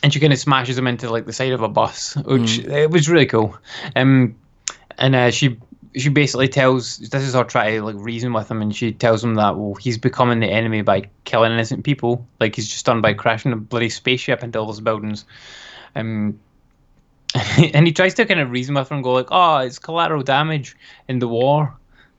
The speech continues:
Speaker 1: And I'm like, "Well, the war is gonna end up being against you right now because you're the one that's causing all the problems.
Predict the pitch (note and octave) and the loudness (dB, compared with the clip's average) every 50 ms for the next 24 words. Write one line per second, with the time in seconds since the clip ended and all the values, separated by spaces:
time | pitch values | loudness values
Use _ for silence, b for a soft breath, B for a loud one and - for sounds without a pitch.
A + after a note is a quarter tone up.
0 | _ _ - C3 C3 C3+ - - _ _ - C3+ C#3 C3 B2 - - - - - | _ _ -8 -6 -6 -6 -8 -10 _ _ -8 -4 -4 -4 -4 -6 -8 -12 -16 -18
1 | _ - - - - - - _ _ - D3 C#3 B2+ C3+ C#3+ E3+ F#3 F3 D#3+ C#3+ | _ -16 -16 -14 -16 -18 -20 _ _ 0 0 2 4 6 6 8 8 6 4 4
2 | - D3 C#3 C#3+ D3 D3 - - - - - - - C3 C3 C3+ C3 A#2 E2 A#2 | 4 4 4 6 6 4 4 2 -4 -14 -18 -4 0 2 4 4 4 2 0 2
3 | C3 B2 B2 B2 - - - - A2 A2+ B2+ D3 E3+ D#3+ D3 C3+ A2+ A2+ A#2+ B2 | 2 2 2 0 -2 -8 -10 -6 -2 2 2 2 4 4 2 2 2 4 4 4
4 | C3+ C3+ B2+ B2 - B2 A2+ A2 - - _ - A#2+ B2+ C#3 D#3 D#3+ D3+ D3 C3+ | 4 4 2 0 -2 -2 -4 -6 -8 -12 _ -8 -2 2 2 4 4 4 4 4
5 | C3+ C3 B2+ B2 - - - - - C3+ C3 B2 B2+ B2+ B2 A#2+ A2+ A2+ - B2+ | 4 4 4 0 -2 -6 -10 -2 2 4 4 4 4 2 2 2 2 2 2 2
6 | C#3 D3 E3 E3 D3+ C3 - - | 2 2 2 2 0 0 -2 -6